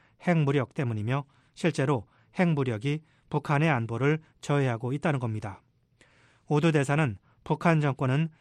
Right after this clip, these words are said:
자신들이 위협을 받고 있다고 주장하지만 태평양 전 지역에 중대한 위협을 제기하는 것은 바로 북한 정권이라고 말했습니다. 또한 북한이 계속 평화적이고 책임감 있는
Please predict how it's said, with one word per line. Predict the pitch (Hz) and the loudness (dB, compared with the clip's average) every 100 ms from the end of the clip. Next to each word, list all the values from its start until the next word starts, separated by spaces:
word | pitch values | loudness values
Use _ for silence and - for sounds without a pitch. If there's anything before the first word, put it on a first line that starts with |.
| _ | _
자신들이 | - 139 156 143 147 104 _ _ | -4 0 2 2 0 -4 _ _
위협을 | 147 156 151 170 | 2 4 4 2
받고 | 139 - 143 | 0 0 -2
있다고 | 131 127 113 113 | -2 -6 -6 -8
주장하지만 | 147 131 113 113 120 143 156 _ _ _ _ | -4 -4 -4 -4 0 0 -2 _ _ _ _
태평양 | - 165 175 156 160 120 | -4 0 2 2 2 0
전 | - 143 | -2 -2
지역에 | 123 117 110 135 135 _ _ | -2 -4 -2 -4 -4 _ _
중대한 | - 160 156 156 165 131 | -4 0 2 4 4 4
위협을 | 147 147 151 123 | 2 2 2 0
제기하는 | 156 131 123 107 | 0 0 -2 -4
것은 | 104 156 156 - _ | -4 -2 -2 -4 _
바로 | - 135 120 - _ - | -4 0 -2 -4 _ -6
북한 | 151 - 156 156 | -6 0 0 2
정권이라고 | 147 139 170 143 127 113 107 | 0 -2 0 0 -2 -6 -6
말했습니다. | 131 139 113 - 101 98 - _ _ _ - | -4 -4 -4 -8 -10 -12 -18 _ _ _ -2
또한 | 139 147 117 _ _ | 2 2 0 _ _
북한이 | - 151 151 151 110 _ _ | -4 0 2 2 0 _ _
계속 | - 131 156 160 - _ _ | -4 -2 0 -2 -6 _ _
평화적이고 | - 180 175 160 139 131 139 101 _ _ - | -2 2 2 2 0 0 -2 -4 _ _ -8
책임감 | - 180 170 160 147 | 0 2 4 4 2
있는 | 139 143 | 2 0